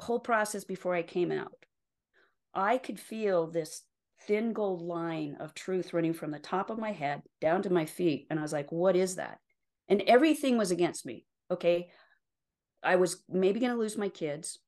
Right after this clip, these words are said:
My, my parents, I came out to them thinking maybe my parents and my family would support me. They say they love me. They threw me out of the house. So it was like, "Okay, I can lose my kids. I can lose my family. I can lose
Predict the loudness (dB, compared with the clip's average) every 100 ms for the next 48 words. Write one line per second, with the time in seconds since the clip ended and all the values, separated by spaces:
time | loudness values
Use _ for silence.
0 | _ _ _ _ -6 -4 -4 -8 -6 -6
1 | -6 -6 -4 -4 -2 -2 -2 0 2 2
2 | -2 -2 0 0 -2 -4 -2 -2 0 0
3 | 2 0 -2 0 2 2 0 -6 -6 -2
4 | 2 4 2 -2 -10 0 0 2 -2 -4
5 | -6 -2 0 2 2 0 0 -2 -2 -2
6 | -2 -2 0 0 -2 -4 -6 0 2 2
7 | 0 -12 -18 -20 -20 -20 _ _ _ _
8 | -2 4 4 6 4 4 2 2 2 2
9 | 2 -2 -2 -4 -4 -2 2 4 2 0
10 | -12 -10 -10 -6 -2 0 0 -4 -10 -16
11 | _ _ -10 -2 2 2 0 -4 -2 -2
12 | 2 2 0 -2 -8 _ -12 -4 2 4
13 | 2 -4